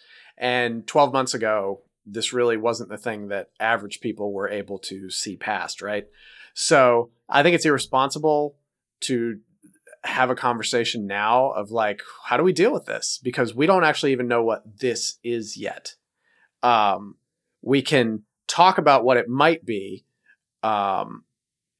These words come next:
and try to project forward sort of past the event horizon of, like, what is, like, what are the consequences of this gonna be? But we just don't know. Um, you know, you can't stop progress. So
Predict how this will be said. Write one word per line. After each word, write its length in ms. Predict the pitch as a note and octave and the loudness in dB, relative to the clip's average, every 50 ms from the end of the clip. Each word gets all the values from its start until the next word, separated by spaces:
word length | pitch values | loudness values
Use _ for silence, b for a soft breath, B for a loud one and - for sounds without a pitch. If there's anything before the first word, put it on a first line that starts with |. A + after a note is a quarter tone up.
| _ | _
and 280 | - A#2 A2+ A2 G#2 G#2 | -10 -8 -8 -8 -8 -10
try 320 | - - C#3 C#3 C3+ C3+ | -6 0 4 6 6 6
to 100 | C3 B2+ | 6 4
project 520 | A#2+ - - C#3 A#2+ G#2 A#2+ B2+ A#2+ A#2+ - | 2 0 -2 -6 -6 -2 0 0 0 0 -2
forward 560 | - - C3+ B2 B2 A#2+ A#2 A#2 A2+ G#2 G2+ | -4 0 2 4 4 4 4 2 0 -2 -4
sort 260 | - - B2+ A#2+ A2 | -4 0 0 2 2
of 180 | A2 G2 - - - - - _ _ _ - | 0 -2 -6 -12 -16 -18 -20 _ _ _ -4
past 340 | - - C#3+ C3+ - - | 0 0 2 2 0 -2
the 100 | - A#2 | -4 -4
event 260 | G#2 G2+ A#2+ A#2+ - C#3+ | -4 -2 -2 -2 -2 -2
horizon 640 | B2+ G2+ G2 G2 G2+ G2+ G2 G2 F#2+ F#2+ F#2 - _ _ _ _ _ _ _ _ _ _ _ A2 | -4 -2 -2 -2 -2 -2 -4 -6 -8 -10 -12 -16 _ _ _ _ _ _ _ _ _ _ _ -4
of, 200 | G#2+ G#2+ G2+ G#2+ | -4 -4 -4 -2
like, 320 | G#2+ G#2 F#2+ F#2+ - - - - | -2 -2 -2 -2 -4 -10 -18 -18
what 300 | A2+ G#2 G#2 A2+ A2+ A2 | -16 -4 0 0 2 2
is, 240 | A2+ A2 - - _ _ _ - | 0 -2 -4 -10 _ _ _ -2
like, 240 | G#2 G2+ F#2+ - _ - - - _ _ _ | -2 -2 -2 -4 _ -20 -20 -20 _ _ _
what 380 | A#2+ A#2+ A2 A2 B2 B2 A#2+ | -16 -8 -2 2 2 4 4
are 40 | A2+ | 2
the 80 | G#2+ G#2 | 0 -2
consequences 640 | - A#2+ A2+ A2+ - A2 G#2+ G#2 G2 - G2 F2+ F#2 | -2 -2 -2 -2 -2 -6 -6 -6 -6 -8 -8 -12 -12
of 80 | F#2 G2+ | -12 -8
this 160 | G#2 G2 - | -8 -6 -4
gonna 160 | - G2+ G2 | -4 -6 -4
be? 180 | E2+ A#2 A#2+ A2+ | -2 -2 0 0
But 160 | A#2 A#2 - | 0 -2 -4
we 80 | D3 | -4
just 160 | D#3 F3 - - | -6 -6 -4 -4
don't 220 | E3 D3 A2+ A2+ | -2 -2 -2 -2
know. 360 | C3+ D#3 E3 - - - - _ _ _ b b b b b b b - | -2 -2 -2 -4 -8 -12 -18 _ _ _ b b b b b b b 0
Um, 560 | A2+ A2+ A2 G#2 G2+ F#2 - - - - - _ _ _ _ | 2 4 4 4 2 2 0 -4 -12 -20 -20 _ _ _ _
you 140 | - A#2+ A#2+ | -4 -2 0
know, 80 | G#2+ G#2+ | 0 0
you 180 | G#2+ G#2+ B2 | 0 0 -2
can't 320 | - - F3 E3+ D#3 D3+ - | 0 4 6 6 6 4 2
stop 540 | - - - - C#3 C#3+ D3+ - - _ | -2 0 2 4 6 6 6 4 -2 _
progress. 560 | - B2 G#2+ G#2 G#2 - F2 E2 D2+ F2 - - | -4 0 0 0 0 -2 -4 -6 -4 -4 -4 -6
So 720 | - - - - - - B2+ A2+ G#2+ G2+ G2+ G#2 G#2 | -6 -4 -4 -2 0 2 4 4 4 4 2 0 -2